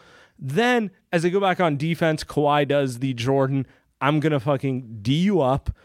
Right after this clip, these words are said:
take it from you, and go the other way with it." And that's where I'm just like, you know, this guy is just a monster. I don't know how else to put it.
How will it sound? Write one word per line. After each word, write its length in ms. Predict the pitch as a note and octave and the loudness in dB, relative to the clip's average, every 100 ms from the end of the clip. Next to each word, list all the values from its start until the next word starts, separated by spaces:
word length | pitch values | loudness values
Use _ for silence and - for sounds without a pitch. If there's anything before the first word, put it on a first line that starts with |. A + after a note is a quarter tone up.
| _ _ _ - | _ _ _ -2
take 420 | A#2+ - A3+ B3 | 0 2 0 -2
it 140 | - | -4
from 240 | - C3+ B2+ | -2 -2 0
you, 260 | B2 B2 - | -4 -4 -4
and 120 | C#3 | 0
go 200 | D3 D3 | 2 2
the 160 | C#3+ C3+ | 4 2
other 180 | B2 | 4
way 180 | A#2 A#2+ C3 | 4 4 4
with 180 | C3+ | 2
it." 240 | D#3 D#3 - - - _ - | 2 0 -2 -18 -20 _ -2
And 160 | C#3+ D#3 | 0 2
that's 300 | F#3 F3+ F3+ | 2 2 2
where 140 | E3 | 2
I'm 120 | C#3 | 2
just 180 | A#2+ - | -2 0
like, 220 | A2+ G#2 _ _ _ _ _ _ _ _ - | 0 -2 _ _ _ _ _ _ _ _ -2
you 140 | C#3+ | 0
know, 180 | G#2 F2+ _ - | 0 -2 _ -10
this 160 | C3 | -6
guy 160 | D#3+ C3+ | -2 -2
is 100 | G#2+ | -2
just 180 | G2+ G2 | -6 -10
a 40 | |
monster. 640 | F2 F#2 C#3 D3 - - _ | -8 -6 -6 -8 -12 -18 _
I 80 | A2+ | -2
don't 80 | B2 | -2
know 80 | |
how 160 | A#2 A2+ | 0 0
else 140 | G2+ | -2
to 80 | A2+ | -6
put 220 | - G#2+ | -4 -4
it. 160 | E2+ | -4